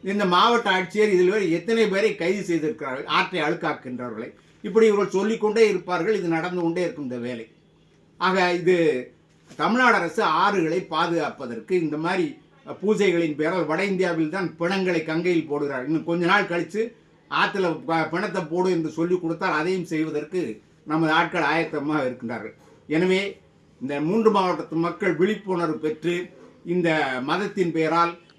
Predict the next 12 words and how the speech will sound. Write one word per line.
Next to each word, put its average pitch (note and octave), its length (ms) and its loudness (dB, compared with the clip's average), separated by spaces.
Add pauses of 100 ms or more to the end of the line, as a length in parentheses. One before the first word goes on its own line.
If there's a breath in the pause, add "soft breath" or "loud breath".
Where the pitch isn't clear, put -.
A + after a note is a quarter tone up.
க-, D#3 380 0
ப-, D#3 300 -6
இங்கிருந்து, E3 680 2
அ, C#3+ 140 -2 (240)
அனுப்புகிற, D#3+ 380 0
நடக்கின்ற D#3 440 -2
இந்து F#3 220 -2
மதத்தின் D#3 520 -4
பெயரால் D#3 280 -2
நடக்கின்ற C#3+ 440 -8
இந்த B2+ 280 -8
கொடுமைகளுக்கு D#3+ 760 0